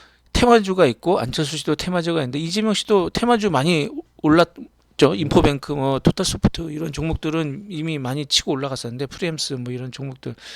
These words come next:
근데 아직 그 순환매가 돌고 있기 때문에, 어, 이재명 씨, 안철수 씨 두, 두 분의 그 테마주를 오늘 소개를 해드릴 것 같습니다. 그래서 자, 이 대응 방안 뭐냐? 이 가장 테-, 센 테마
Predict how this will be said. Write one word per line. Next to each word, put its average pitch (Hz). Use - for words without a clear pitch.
근데 175
아직 160
그 139
순환매가 240
돌고 139
있기 127
때문에, 120
어, 123
이재명 165
씨, -
안철수 123
씨 165
두, 131
두 135
분의 131
그 123
테마주를 170
오늘 120
소개를 180
해드릴 151
것 113
같습니다. 95
그래서 156
자, 165
이 190
대응 220
방안 214
뭐냐? 147
이 196
가장 220
테-, -
센 233
테마 233